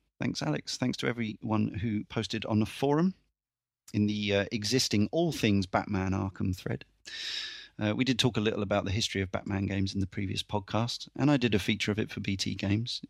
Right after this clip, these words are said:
if you're interested. Now, from Twitter, we have three-word reviews,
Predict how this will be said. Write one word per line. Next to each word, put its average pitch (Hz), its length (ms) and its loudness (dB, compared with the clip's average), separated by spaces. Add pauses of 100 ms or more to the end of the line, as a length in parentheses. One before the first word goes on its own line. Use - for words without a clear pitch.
if - 220 -6
you're 101 100 -2
interested. - 600 -4 (1500)
Now, 165 120 4
from 143 220 2
Twitter, 180 480 0 (420)
we 131 100 4
have 139 160 2
three-word 151 600 2
reviews, 92 960 -4